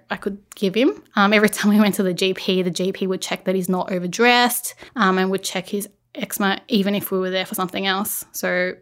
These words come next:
we were really lucky to have a, a great G P to support us, but the treatment itself just wasn't really helpful.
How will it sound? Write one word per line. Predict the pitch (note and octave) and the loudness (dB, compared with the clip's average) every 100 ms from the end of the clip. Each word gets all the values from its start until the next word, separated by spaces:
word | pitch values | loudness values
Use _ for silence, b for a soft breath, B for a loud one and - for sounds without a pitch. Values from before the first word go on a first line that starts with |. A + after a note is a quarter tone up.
| - | 0
we | A3+ | 6
were | A3 G#3+ | 8 8
really | A3 A#3 | 6 4
lucky | G#3 - G#3 | 2 -2 -6
to | G3+ | -8
have | F#3+ F3+ | -6 -6
a, | E3 - - | -6 -10 -16
a | |
great | F#3 F#3 F3 | -6 -4 -4
G | F#3+ F#3 | -6 -8
P | - F#3 | -6 -6
to | F3+ | -4
support | - - G3 | -6 0 0
us, | - - C4 - | 2 0 -4 4
but | B3+ A3 G#3 - | 6 6 4 -2
the | A3 | -2
treatment | A#3+ G#3+ G#3 | 0 2 -2
itself | - G3+ F#3+ G3 - | -2 0 0 -2 -10
just | F#3 F#3 - - | -8 -6 -6 -2
wasn't | F3+ F3+ - _ _ | 0 -2 -4 _ _
really | G3+ F#3+ F#3 | 0 0 0
helpful. | F#3 F#3+ - G#3+ | -2 -4 -2 -4